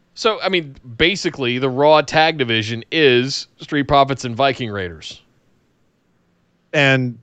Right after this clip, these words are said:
Speaker 2: well, like, as, as, like, if you're talking about just, like, tag team, tag teams, I know you still feel that Angel and Andrade are not a tag team yet, and
Speaker 1: Well,
Speaker 2: I
Speaker 1: I mean,
Speaker 2: suppose they're
Speaker 1: sure,
Speaker 2: not, but they're still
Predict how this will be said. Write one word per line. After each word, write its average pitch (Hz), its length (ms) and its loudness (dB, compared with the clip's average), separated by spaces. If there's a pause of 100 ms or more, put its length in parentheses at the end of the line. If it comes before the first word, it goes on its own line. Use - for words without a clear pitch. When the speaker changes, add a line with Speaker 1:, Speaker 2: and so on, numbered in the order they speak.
(280)
Speaker 2:
well, 131 480 4 (240)
like, 123 220 -4
as, 123 160 -2
as, 120 160 -4
like, 107 200 -2
if 131 120 -2
you're 120 100 -2
talking 131 180 6
about 113 120 2
just, 107 140 -2
like, 95 140 -4
tag 123 260 2
team, 117 180 -2
tag 104 260 0
teams, 98 280 -4
I 113 80 2
know 127 100 6
you 135 240 6 (340)
still 143 220 6
feel 131 160 6
that 117 200 4
Angel 123 360 2
and 107 140 0
Andrade 110 400 4
are 107 120 2
not 104 160 0
a 95 40 -6
tag 98 300 0
team 95 200 -8
yet, 95 160 -2
and 185 100 -2
Speaker 1:
Well, - 20 0
Speaker 2:
I - 20 0
Speaker 1:
I 180 60 2
mean, 120 60 0
Speaker 2:
suppose 107 260 4
they're 95 80 2
Speaker 1:
sure, 95 100 4
Speaker 2:
not, 110 120 4
but 127 80 4
they're 139 120 6
still 170 280 4